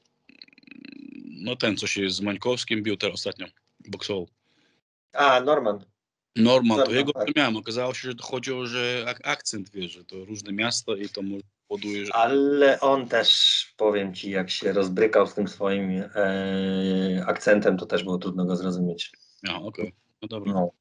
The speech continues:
Speaker 2: ale ty, a po włosku mówisz?
Speaker 1: Si.
Speaker 2: <laughs> Claro?
Speaker 1: Come ragazzi, come ragazzi, per ci vai voi, del piace.
Speaker 2: <laughs> Francuski?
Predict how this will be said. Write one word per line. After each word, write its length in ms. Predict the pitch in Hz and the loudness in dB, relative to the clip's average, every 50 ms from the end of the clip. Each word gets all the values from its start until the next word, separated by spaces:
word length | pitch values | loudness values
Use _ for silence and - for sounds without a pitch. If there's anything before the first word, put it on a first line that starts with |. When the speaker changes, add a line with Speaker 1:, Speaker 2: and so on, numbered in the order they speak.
| _ _ - | _ _ -6
Speaker 2:
ale 240 | 98 101 95 90 87 | -2 0 0 0 0
ty, 100 | - 87 85 85 78 | -2 -4 -4 -4 -4
a 60 | 92 | -4
po 160 | 90 - 113 101 | 0 2 2 4
włosku 300 | 107 104 104 - - 120 | 4 2 2 2 0 2
mówisz? 380 | 107 107 123 180 - - - _ _ _ _ _ _ _ _ _ _ _ _ _ _ _ _ _ _ _ _ - - - - - - | 4 4 4 4 2 0 -6 _ _ _ _ _ _ _ _ _ _ _ _ _ _ _ _ _ _ _ _ -12 -12 -10 -8 -6 -4
Speaker 1:
Si. 320 | - - 135 123 98 87 - _ _ - - _ _ _ _ _ _ _ _ _ - - | -2 -2 0 0 -2 -2 -6 _ _ -20 -20 _ _ _ _ _ _ _ _ _ -8 -6
Speaker 2:
<laughs> 800 | - - - - 190 - - 185 185 - - - 208 - - - | -6 -2 4 4 4 6 6 4 2 4 4 4 4 4 4 4
Claro? 460 | 127 117 131 135 139 175 - - - - - - | 6 6 8 8 8 6 4 2 -2 -10 -10 -8
Speaker 1:
Come 140 | 104 104 101 | -6 -4 -2
ragazzi, 440 | 104 107 107 95 85 82 - - | 0 0 0 0 -2 -2 -4 -6
come 160 | - 104 101 104 | -6 -4 -4 -4
ragazzi, 380 | 104 107 113 107 101 - - 104 | -2 0 0 0 0 -2 -2 -4
per 140 | 110 104 | -4 -4
ci 140 | 101 - 107 | -4 -6 -4
vai 240 | 104 110 107 104 107 | -2 0 2 2 0
voi, 380 | 104 101 85 76 69 64 - _ _ _ _ - | 0 -2 -4 -6 -8 -12 -16 _ _ _ _ -14
del 140 | - - | -12 -6
piace. 380 | - 104 92 78 76 - - - - | -4 -2 -2 -2 -2 -4 -8 -10 -8
Speaker 2:
<laughs> 40 | - - - - - - - - - - - - - - - - - - - - - _ _ _ _ _ _ _ _ _ _ - - - - - - - - - 359 415 427 - - - 554 - - - - - - - - | -10 -10 -8 -4 -4 -4 -4 -4 -6 -6 -6 -6 -6 -6 -6 -6 -6 -8 -16 -20 -20 _ _ _ _ _ _ _ _ _ _ -4 -4 -4 -4 -4 -4 -2 2 6 6 6 6 4 4 4 4 4 4 -2 -12 -14 -14 -14 -4
Francuski? 800 | - - 135 - - 123 113 110 - - 156 175 185 180 - | 2 4 4 4 4 0 -4 -4 0 2 4 4 4 4 0